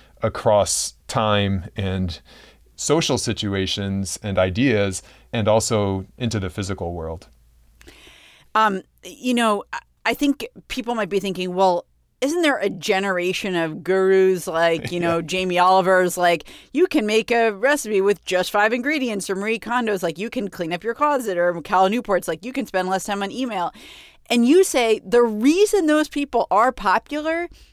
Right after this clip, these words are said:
Speaker 2: is because we are so bad at doing those things. We need those people.
Speaker 1: Yeah,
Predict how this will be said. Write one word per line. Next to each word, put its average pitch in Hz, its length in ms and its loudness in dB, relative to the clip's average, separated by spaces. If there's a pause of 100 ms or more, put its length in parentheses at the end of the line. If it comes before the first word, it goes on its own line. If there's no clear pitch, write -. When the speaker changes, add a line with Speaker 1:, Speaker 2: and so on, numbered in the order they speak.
(200)
Speaker 2:
is 262 140 0
because 285 260 0
we 269 140 0
are 269 80 2
so 285 400 2
bad 208 560 2
at 202 140 0
doing 262 280 0
those 185 200 -2
things. 185 260 -4
We 254 220 4
need 254 220 4
those 214 180 4
people. 220 400 -8 (180)
Speaker 1:
Yeah, 127 420 4